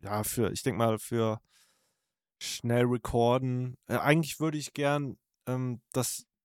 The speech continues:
Zeug, was ich mache, auch grad für YouTube, will ich auf vier K recorden, aber O B S, ähm, hat da irgendwie ganz fiese Kompressionsqualität, hab ich gesehen, und das gefällt mir gar nicht. Weil ich hab das auch mal getestet hier mit,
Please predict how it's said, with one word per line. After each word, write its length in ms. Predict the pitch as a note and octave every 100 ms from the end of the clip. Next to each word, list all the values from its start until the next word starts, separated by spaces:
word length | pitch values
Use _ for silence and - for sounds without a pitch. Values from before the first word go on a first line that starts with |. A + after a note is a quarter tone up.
| _ -
Zeug, 340 | - C3+ C#3+
was 160 | C#3 B2+
ich 180 | B2 -
mache, 380 | A#2+ D3 D#3 A#2
auch 140 | -
grad 160 | - -
für 120 | B2
YouTube, 480 | B2 C3+ D3 B2+ B2
will 80 | C#3+
ich 120 | A#2
auf 80 | G#2+
vier 240 | - B2
K 260 | - B2+ C3
recorden, 520 | B2 - B2 C3 A#2+
aber 220 | G2+ F#2+
O 80 | A#2
B 100 | G#2+
S, 320 | A2+ C3 -
ähm, 480 | G2 A#2 A2+ F2+ - _
hat 560 | B1 - - - C3 -
da 140 | B2
irgendwie 300 | A2+ C3+ C3+
ganz 320 | C#3 C#3+ D3
fiese 920 | - - D3 C#3+ C3 C3 B2+ B2+ B2+ A#2+
Kompressionsqualität, 1600 | - C3 B2+ B2+ - C3+ C3 C#3+ - - B2+ B2 - B2+ B2 A#2+
hab 100 | B2
ich 120 | B2
gesehen, 400 | B2+ A#2 A#2+ B2
und 160 | A#2 A2
das 140 | -
gefällt 280 | - - A2+
mir 100 | A#2
gar 260 | A2 G#2+ B2
nicht. 240 | B2+ B2+ _ - - _ _ -
Weil 80 |
ich 80 | B2
hab 100 | C#3
das 140 | - B2+
auch 40 |
mal 120 | B2+
getestet 500 | A#2 A2 C3+ C#3+ C#3 -
hier 160 | C3
mit, 340 | B2 A#2+ -